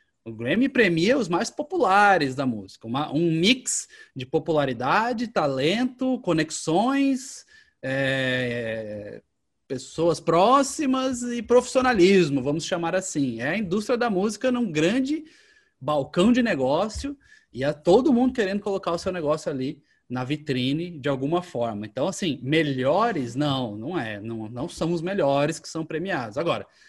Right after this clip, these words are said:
tem muita gente boa e incrível que é premiada, porque é isso, é uma mistura de quem é realmente muito bom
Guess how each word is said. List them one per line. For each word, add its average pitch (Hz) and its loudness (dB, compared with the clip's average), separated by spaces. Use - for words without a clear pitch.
tem 127 -4
muita 160 4
gente 170 -2
boa 139 4
e 151 4
incrível 147 -2
que 165 -4
é 110 -4
premiada, 156 -4
porque 135 -8
é 220 -4
isso, 233 -4
é 127 -6
uma 165 0
mistura 208 2
de 165 -6
quem 147 -2
é 139 0
realmente 156 -2
muito 147 -4
bom 180 -2